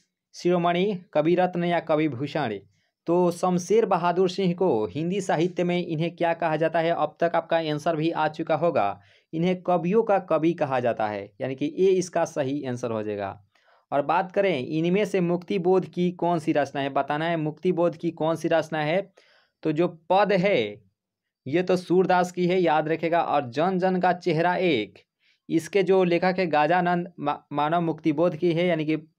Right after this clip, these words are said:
ऑप्शन नंबर जो बी है इसका राइट आंसर हो जाएगा। और हार जीत तो जानते ही हैं अशोक वाजपेयी की है, और अधिनायक जो पाठ के जो लेखक हैं वह हैं रघुवीर सहाय जी,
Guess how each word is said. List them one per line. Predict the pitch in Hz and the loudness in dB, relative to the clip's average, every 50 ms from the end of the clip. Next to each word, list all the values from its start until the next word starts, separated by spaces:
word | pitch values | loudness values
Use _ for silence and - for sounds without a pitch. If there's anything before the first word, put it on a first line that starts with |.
| _ _ _ _ _ _ _ - | _ _ _ _ _ _ _ 0
ऑप्शन | 156 160 160 - 214 | 0 0 2 2 2
नंबर | 208 202 202 185 | 2 4 2 2
जो | 156 196 190 | 2 2 0
बी | 170 156 196 202 196 | 0 0 -2 0 2
है | 196 190 | 4 4
इसका | 190 180 180 - 180 170 | 4 2 0 0 0 2
राइट | 160 151 151 151 147 143 | 2 2 2 0 0 -4
आंसर | 135 127 139 131 | -4 -2 -2 0
हो | 117 110 110 | 0 0 0
जाएगा। | 107 107 101 104 101 | 0 0 0 0 -2
और | 98 - - 135 139 135 | -2 -2 0 0 0 0
हार | 123 147 156 165 151 | 0 0 0 0 -2
जीत | 156 185 180 180 160 | -4 -6 -4 -2 -2
तो | 175 170 | -2 0
जानते | 156 160 160 160 156 165 175 | 0 0 0 -2 -2 -2 -2
ही | 175 175 175 | 0 0 0
हैं | 165 180 185 151 117 104 104 | 0 0 0 0 -2 -4 -4
अशोक | - 120 131 127 156 156 156 147 147 | -4 -4 -4 -2 -2 -2 -2 0 -2
वाजपेयी | 147 143 147 - 156 165 170 | -2 -2 0 0 0 0 0
की | 175 170 165 | 0 0 0
है, | 156 160 185 196 | 2 2 2 2
और | - 131 139 139 139 | 2 2 2 2 2
अधिनायक | - - 127 143 127 131 139 147 156 165 170 170 156 | 0 -2 -4 -4 -4 -4 -4 -2 -2 -2 -2 -4 -2
जो | 143 156 151 | -4 -2 0
पाठ | 156 156 156 156 156 | 0 0 0 0 0
के | - 160 151 | -2 -6 -4
जो | 143 147 151 | -2 -2 0
लेखक | 151 151 147 143 165 151 156 - 160 | 0 0 -2 -2 -4 -6 -6 -6 -6
हैं | 165 160 131 104 95 - _ _ - _ _ _ _ _ _ _ _ _ _ _ - | -4 -4 -4 -6 -10 -14 _ _ -20 _ _ _ _ _ _ _ _ _ _ _ -10
वह | 120 117 113 120 139 165 170 160 | -8 -8 -4 0 2 2 2 2
हैं | 156 165 185 220 220 - - _ _ _ _ _ _ _ _ _ _ _ - | 2 0 0 0 -2 -6 -12 _ _ _ _ _ _ _ _ _ _ _ -2
रघुवीर | 151 165 151 165 160 170 196 208 190 | -2 0 2 2 2 4 4 4 2
सहाय | 185 - 156 131 123 123 123 117 | 2 2 0 2 2 2 2 2
जी, | 110 110 104 101 104 | 0 -2 -4 -6 -6